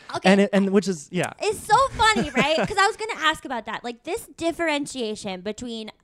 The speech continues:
Speaker 1: uh, like, penetration being held on this crazy pedestal,
Speaker 2: Mm-hmm.
Speaker 1: right?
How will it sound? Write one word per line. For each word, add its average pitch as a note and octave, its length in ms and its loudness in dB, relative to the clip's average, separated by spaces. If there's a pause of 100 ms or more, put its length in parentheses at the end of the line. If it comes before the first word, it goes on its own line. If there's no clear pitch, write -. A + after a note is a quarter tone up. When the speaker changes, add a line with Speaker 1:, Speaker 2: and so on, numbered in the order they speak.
(120)
Speaker 1:
uh, A#3 60 -12
like, A#3 200 -8
penetration B3 1160 -6
being B3+ 280 -8
held A#3 500 0
on A#3+ 160 -8
this A3 280 -12
crazy A#3+ 640 -4
pedestal, G3+ 500 -4
Speaker 2:
Mm-hmm. B2 160 0
Speaker 1:
right? - 240 -6